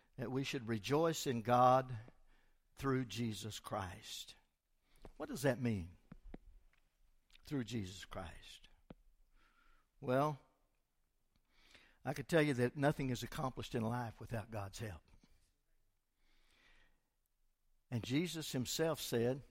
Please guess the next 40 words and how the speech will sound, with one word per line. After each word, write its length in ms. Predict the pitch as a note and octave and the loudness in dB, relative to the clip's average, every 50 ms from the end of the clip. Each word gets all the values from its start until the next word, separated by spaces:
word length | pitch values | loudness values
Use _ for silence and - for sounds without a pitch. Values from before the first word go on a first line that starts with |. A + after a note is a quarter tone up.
| _ _ _ - - - - - _ - | _ _ _ -20 -20 -20 -20 -18 _ -8
I 40 | B2+ | -4
believe 240 | B2 B2+ C#3 D3 D3+ | 0 0 0 0 0
it 80 | C3 | -2
was 160 | A#2+ A#2+ A2 | -4 -4 -4
John 300 | - A#2+ C3+ C3+ D3 C#3+ | -2 0 0 0 0 0
chapter 300 | - - C#3+ C3 - B2 | 0 0 0 0 0 -2
fourteen, 720 | - - C#3+ C#3+ C3 - - - C3+ B2+ B2+ B2+ C3 B2+ B2+ - _ _ _ _ _ _ _ _ _ - - - _ _ _ _ _ _ _ _ _ _ _ _ - | -8 -4 -4 -4 -4 -4 -4 -2 0 0 0 0 -2 -4 -8 -14 _ _ _ _ _ _ _ _ _ -20 -20 -20 _ _ _ _ _ _ _ _ _ _ _ _ -10
"If 180 | B2 A2+ - | -8 -8 -6
I 120 | C3+ A#2+ A2+ | -6 -6 -6
go 260 | A2 A#2 B2 D3 E3 | -4 -2 -2 0 0
away, 340 | E3+ D3 B2 A#2 A#2 B2 B2 | 0 0 -2 -2 -2 -2 -4
I 80 | B2 | -4
will 140 | B2+ A#2+ A2+ | -4 -4 -4
send 220 | - - C3 A#2+ A#2+ | -4 -2 -2 -2 -2
a 40 | |
comforter 520 | - - - - - - - G#2 A2 A2+ - - | -4 -6 -8 -8 -8 -8 -10 -12 -12 -14 -16 -16
to 80 | A#2 | -14
you." 240 | A2 G#2+ G#2+ A2 A2+ B2+ C3+ - - _ _ _ - _ _ _ _ _ _ _ _ - - - _ _ - - - - - - - - - - - | -12 -10 -10 -10 -10 -12 -14 -20 -20 _ _ _ -20 _ _ _ _ _ _ _ _ -20 -20 -20 _ _ -14 -14 -14 -14 -16 -20 -20 -20 -20 -14 -10
And 140 | B2+ A#2+ B2 | -6 -4 -4
that 140 | B2 - - | -4 -4 -6
comforter, 500 | - D3+ D#3 D3+ - C3 G#2+ A2+ C3+ B2+ | -6 -6 -6 -6 -8 -8 -6 -6 -6 -4
the 60 | B2+ A2+ | -6 -6
Holy 340 | F2 C3 C3+ B2+ A#2+ A#2+ | -4 -2 0 0 0 -2
Spirit, 520 | - - - - - D#3+ A#2 G#2+ A#2 B2+ - - - _ _ _ _ _ _ _ _ | -4 -4 -4 0 2 2 2 2 0 -2 -6 -10 -20 _ _ _ _ _ _ _ _
what 180 | - D3 D3+ D#3 | -2 0 0 0
is 120 | C#3 G#2 | 0 -2
the 80 | B2+ A#2 | -2 0
work 300 | G#2+ B2+ C#3+ D#3 - - | 2 4 2 2 2 -2
of 80 | A2+ | -4
the 80 | A2+ A2 | -4 -2
Holy 240 | F#2+ C3+ C#3 C3+ B2+ | 0 0 0 -2 -2
Spirit 380 | - - - D3 C#3+ D3 D3+ | -6 -4 -2 0 0 2 2
in 100 | D3 C3+ | 0 0
our 120 | C3 C3 A#2+ | -2 -2 -2
lives? 520 | A2+ A#2+ C3 C#3 D3 D3+ D3+ D3 - - - _ _ - - - - - - | -2 0 0 -2 -2 -4 -8 -12 -14 -16 -18 _ _ -20 -20 -20 -20 -14 -6
It 180 | B2+ C3 B2+ B2 | -2 0 0 0
is 340 | - C#3+ C#3 C3 B2+ - - | 2 2 2 2 2 0 -2
to 320 | - - C3+ B2+ A#2 A2 - - _ _ _ - | -4 -4 -2 -2 -2 -2 -6 -8 _ _ _ -8
remind 760 | A#2+ A#2+ B2 A#2 A2+ A2 A#2+ B2+ C3 D3 E3 F3+ F#3+ G3 F3+ | -2 0 2 2 4 4 4 4 4 4 2 2 2 0 0
us 720 | - A#2 G#2+ G#2 G2 A2+ C3 - - - - - - - | 0 0 0 -2 -4 -6 -8 -8 -6 -6 -6 -6 -6 -8